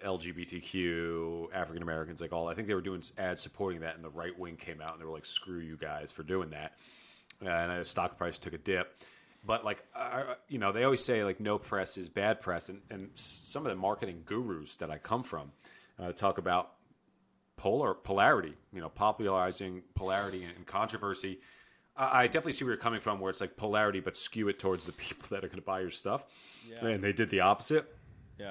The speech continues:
Speaker 1: Uh, I don't know. It's interesting if it's just, like, a little marketing associate, like, tasked with going out and finding influencers, and it just blew up in her face. Uh,
Speaker 2: I, so
Speaker 1: that'd be
Speaker 2: the only,
Speaker 1: interesting.
Speaker 2: the, the counter, the only thing I have that I could, I kinda c-, could understand why Budweiser would do this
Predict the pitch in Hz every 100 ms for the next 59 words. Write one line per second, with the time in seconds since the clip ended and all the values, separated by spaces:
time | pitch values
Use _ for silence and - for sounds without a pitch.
0 | 92 87 80 80 107 131 120 104 92 143
1 | 127 127 98 92 90 104 110 95 98 90
2 | 90 101 107 98 90 - 98 98 - 90
3 | 85 - - - 104 - 98 95 - -
4 | 95 - 98 95 95 95 98 98 95 87
5 | 87 92 - 85 82 - 80 - - -
6 | 95 92 90 76 92 95 90 87 87 78
7 | - 87 82 - - - - - _ 85
8 | 80 73 - _ _ - 170 - 185 180
9 | 185 240 285 160 160 156 147 - 180 196
10 | 151 107 107 117 160 175 156 135 117 117
11 | 110 101 98 98 95 - - - - 107
12 | - 110 101 101 101 - 135 139 - -
13 | _ - 123 127 - 120 117 113 104 98
14 | - 101 101 98 98 - 95 90 - 135
15 | 127 92 90 - -